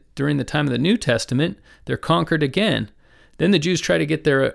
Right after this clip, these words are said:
autonomy again, and they're conquered again and scattered. And this time the scattering means the temple is reduced absolutely to rubble. Well, now today,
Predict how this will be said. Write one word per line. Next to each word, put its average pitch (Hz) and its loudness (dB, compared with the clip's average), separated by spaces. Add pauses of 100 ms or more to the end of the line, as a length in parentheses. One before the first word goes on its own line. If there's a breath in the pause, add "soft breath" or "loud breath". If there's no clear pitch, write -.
autonomy 151 -2
again, 131 -2
and 117 -4
they're 120 -2
conquered 143 -4
again 135 -2
and 113 -2
scattered. 113 -2
And 110 -2
this 143 0
time 135 -2
the 117 -2
scattering 113 -2
means 113 -4
the - -14
temple 127 -4
is 107 -8
reduced 113 -6
absolutely 123 -4
to - -10
rubble. 110 -4 (880 soft breath)
Well, 151 2
now 160 6
today, 156 2